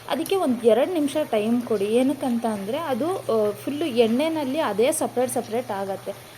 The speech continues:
ನೀವು ಏನಾದ್ರೂ ಮ-, ಮಿಕ್ಸ್ ಮಾಡೋಕ್ಕೆ ಹೋದ್ರಿ ಅಂತ ಅಂದ್ರೆ, ಹಾಕಿದ ತಕ್ಷಣ ಮಿಕ್ಸ್ ಮಾಡಿದ್ರಿ ಅಂತ ಅಂದ್ರೆ, ನಿಜವಾಗ್ಲೂ ಪೊಟ್ಯಾಟೊ ಒಂದಕ್ಕೊಂದು ಕಂಟ್ಕೊಂಡ್ಬಿಡತ್ತೆ, ಖಂಡಿತವಾಗ್ಲೂ ಚೆನ್ನಾಗಿ ಬರೋಲ್ಲ. So ಹಾಗಾಗಿ ದಯವಿಟ್ಟು ಇದನ್ನ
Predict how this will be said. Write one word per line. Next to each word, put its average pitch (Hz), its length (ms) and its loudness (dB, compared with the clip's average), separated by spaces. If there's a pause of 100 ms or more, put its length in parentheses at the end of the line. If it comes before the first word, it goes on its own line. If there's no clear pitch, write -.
ನೀವು 269 220 0
ಏನಾದ್ರೂ 277 680 0 (400)
ಮ-, 226 340 2
ಮಿಕ್ಸ್ 254 380 2
ಮಾಡೋಕ್ಕೆ 294 400 0
ಹೋದ್ರಿ 240 320 4
ಅಂತ 208 220 -4
ಅಂದ್ರೆ, 190 280 -4
ಹಾಕಿದ 240 500 -2
ತಕ್ಷಣ 302 340 -2
ಮಿಕ್ಸ್ 277 340 -4
ಮಾಡಿದ್ರಿ 214 360 0
ಅಂತ 202 220 -8
ಅಂದ್ರೆ, 185 400 -8 (300)
ನಿಜವಾಗ್ಲೂ 294 840 0
ಪೊಟ್ಯಾಟೊ 254 440 0
ಒಂದಕ್ಕೊಂದು 254 720 2
ಕಂಟ್ಕೊಂಡ್ಬಿಡತ್ತೆ, 233 1080 0 (180)
ಖಂಡಿತವಾಗ್ಲೂ 262 640 2
ಚೆನ್ನಾಗಿ 220 480 -4
ಬರೋಲ್ಲ. 202 300 -2 (180)
So 226 120 0
ಹಾಗಾಗಿ 240 640 0
ದಯವಿಟ್ಟು 240 420 0
ಇದನ್ನ 220 300 0